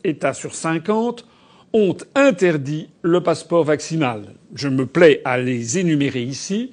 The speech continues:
Il s'agit de l'Arizona, de l'Arkansas, du Dakota du Sud, South Dakota,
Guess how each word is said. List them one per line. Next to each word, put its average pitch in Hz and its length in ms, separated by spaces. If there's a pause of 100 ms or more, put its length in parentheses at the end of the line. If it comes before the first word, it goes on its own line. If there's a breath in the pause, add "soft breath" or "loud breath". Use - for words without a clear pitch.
(420 loud breath)
Il 190 140
s'agit 180 400
de 123 280
l'Arizona, 190 800 (1200 soft breath)
de 139 140
l'Arkansas, 185 1160 (480)
du 117 200
Dakota 202 520
du 160 140
Sud, 240 400
South 139 300
Dakota, 202 600